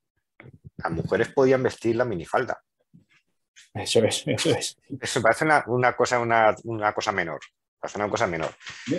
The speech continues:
Speaker 2: E iban a la facultad. Eso sí, estamos hablando siempre de entornos
Speaker 1: Yo hablo de
Speaker 2: generalmente
Speaker 1: Kabul, hablo de Kabul.
Speaker 2: urbanos, urbanos.
Speaker 1: Hablo de Kabul,
Speaker 2: No, también
Speaker 1: urbanos,
Speaker 2: en, por ejemplo,
Speaker 1: urbanos.
Speaker 2: en Herat,
Speaker 1: Mm.
Speaker 2: pero en entornos más, incluso urbanos de más de medio habita-, millón de habitantes, perdón,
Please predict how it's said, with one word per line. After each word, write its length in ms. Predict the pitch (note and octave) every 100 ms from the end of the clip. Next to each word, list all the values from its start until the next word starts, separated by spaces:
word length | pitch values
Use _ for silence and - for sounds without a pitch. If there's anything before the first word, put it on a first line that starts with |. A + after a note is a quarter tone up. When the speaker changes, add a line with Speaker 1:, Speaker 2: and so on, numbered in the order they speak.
| -
Speaker 2:
E 140 | A#2
iban 260 | A2 A#2+ D3
a 60 | C#3+
la 100 | B2
facultad. 720 | A2 - G#2 - C#3 D#3+ D#3
Eso 220 | - -
sí, 260 | E3+ C3+ - _
estamos 320 | - - D#3 E3
hablando 180 | F3
siempre 300 | F3 F3+ F3
de 60 | D#3
entornos 580 | C3 D3 D3+ E3 E3+ -
Speaker 1:
Yo 80 | A#2+
hablo 380 | A#2 A#2 B2+
de 80 | C#3+
Speaker 2:
generalmente 0 |
Speaker 1:
Kabul, 340 | A#2+ F#2 D#2+ -
hablo 220 | - F#2+ G#2+
de 60 |
Kabul. 140 | - A2
Speaker 2:
urbanos, 400 | A#2+ G#2+ G2 -
urbanos. 220 | - A2+
Speaker 1:
Hablo 100 | G2
de 60 | G2
Kabul, 160 | D#2+
Speaker 2:
No, 60 | -
también 220 | C#3 D#3+
Speaker 1:
urbanos, 140 | F#3 F3+
Speaker 2:
en, 100 | E3+
por 100 | C#3+
ejemplo, 320 | - F3 E3+
Speaker 1:
urbanos. 120 | C#3
Speaker 2:
en 100 | - -
Herat, 240 | A2 - _ _ _ _ _
Speaker 1:
Mm. 40 | G2
Speaker 2:
pero 280 | B2+ B2 B2
en 140 | B2+
entornos 340 | A#2+ C#3+ D#3 D#3
más, 320 | D#3+ D#3+ D3
incluso 460 | D3+ B2+ C#3 - B2+
urbanos 340 | C3+ B2+ C#3+ C3+
de 80 |
más 120 | C3 B2+
de 80 |
medio 160 | B2+ B2
habita-, 260 | A#2+ B2 -
millón 260 | A2+ A2+ B2
de 40 |
habitantes, 360 | A2 A#2 B2 -
perdón, 440 | - A2+ A#2+ G2